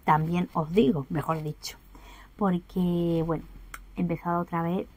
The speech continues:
mi vida saludable. Bueno, sabéis, si me seguís por Instagram, tengo un grupo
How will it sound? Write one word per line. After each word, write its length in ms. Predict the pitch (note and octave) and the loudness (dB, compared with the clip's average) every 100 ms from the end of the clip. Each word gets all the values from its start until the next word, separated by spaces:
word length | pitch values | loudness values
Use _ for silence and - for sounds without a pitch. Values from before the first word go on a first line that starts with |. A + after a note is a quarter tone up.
| - | -2
mi 80 | F3 | 0
vida 180 | E3+ | 2
saludable. 640 | E3+ E3 E3 D#3 D#3 G3+ B3+ - - - | 0 -4 -2 -2 0 0 -2 -10 -20 -14
Bueno, 160 | E3+ - - | -14 -14 -20
sabéis, 460 | - D#3+ E3+ E3+ | -6 -4 -4 -8
si 120 | - G3 | -6 -4
me 100 | E3 | -2
seguís 200 | F3+ G#3 | -2 -2
por 160 | - | 0
Instagram, 500 | G#3+ - F3 F3 G#3 | -2 0 0 2 2
tengo 180 | A#3+ F3+ | 2 0
un 140 | E3+ | 0
grupo 380 | E3 F#3 F#3 - | 0 -2 0 -2